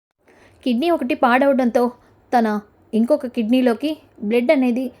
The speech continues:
సరిగ్గా మూవ్ అవ్వటం లేదు. అందువల్ల తన రెండు కిడ్నీలు పాడైనట్టు తెలుస్తుంది. అలాగే తనకి సంబంధించిన వాళ్ళు ఎవరైనా ఉంటే వాళ్ళ కిడ్నీని డొనేట్ చేయడానికి ఎవరైనా ముందుకొస్తారేమో చూడండి. పేషెంట్‌కి వెంటనే కిడ్నీ ట్రాన్స్‌ఫరేషన్ జరగాలి, అలాగే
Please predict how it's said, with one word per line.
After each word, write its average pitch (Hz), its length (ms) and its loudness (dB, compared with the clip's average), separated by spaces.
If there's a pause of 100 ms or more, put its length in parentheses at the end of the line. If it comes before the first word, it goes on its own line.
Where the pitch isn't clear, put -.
(260)
సరిగ్గా 233 400 2
మూవ్ 240 240 2
అవ్వటం 240 360 0
లేదు. 233 220 0 (580)
అందువల్ల 214 380 2
తన 240 240 0
రెండు 226 260 0
కిడ్నీలు 247 400 0
పాడైనట్టు 269 540 0
తెలుస్తుంది. 240 520 0 (600)
అలాగే 233 380 0 (500)
తనకి 240 300 0
సంబంధించిన 269 680 0
వాళ్ళు 233 200 0
ఎవరైనా 247 340 0
ఉంటే 285 340 0 (360)
వాళ్ళ 233 240 2
కిడ్నీని 254 640 0
డొనేట్ 247 380 2
చేయడానికి 254 340 0
ఎవరైనా 254 320 2
ముందుకొస్తారేమో 247 680 0
చూడండి. 254 380 -2 (520)
పేషెంట్‌కి 247 440 2
వెంటనే 247 320 0
కిడ్నీ 240 340 -4
ట్రాన్స్‌ఫరేషన్ 254 640 -2
జరగాలి, 247 440 0 (380)
అలాగే 240 400 0